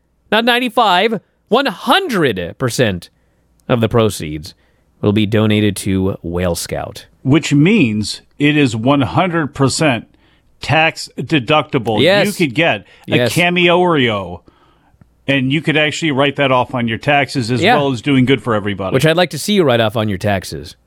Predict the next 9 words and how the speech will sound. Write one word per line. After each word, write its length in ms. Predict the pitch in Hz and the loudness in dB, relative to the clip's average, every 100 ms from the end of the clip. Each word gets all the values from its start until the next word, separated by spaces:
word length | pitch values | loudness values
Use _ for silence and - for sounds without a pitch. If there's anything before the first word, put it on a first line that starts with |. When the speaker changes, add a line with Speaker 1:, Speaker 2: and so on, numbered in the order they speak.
| _ | _
Speaker 1:
Cameo 540 | - 180 214 240 233 233 | -4 0 2 2 2 2
by 360 | 160 196 214 170 - | 2 2 2 0 0
Whale. 540 | 170 262 226 127 80 - _ _ _ _ _ _ _ _ _ _ _ _ - | 2 4 4 2 -4 -16 _ _ _ _ _ _ _ _ _ _ _ _ -8
Speaker 2:
Hey. 360 | 113 196 247 - _ _ _ _ _ _ _ _ _ - | -2 0 0 -4 _ _ _ _ _ _ _ _ _ -2
Speaker 1:
Now, 160 | 131 | 0
Speaker 2:
Doing 200 | 117 139 | 2 2
good 200 | 135 151 | 2 0
with 140 | 120 98 | -2 -6
that, 180 | 98 | -6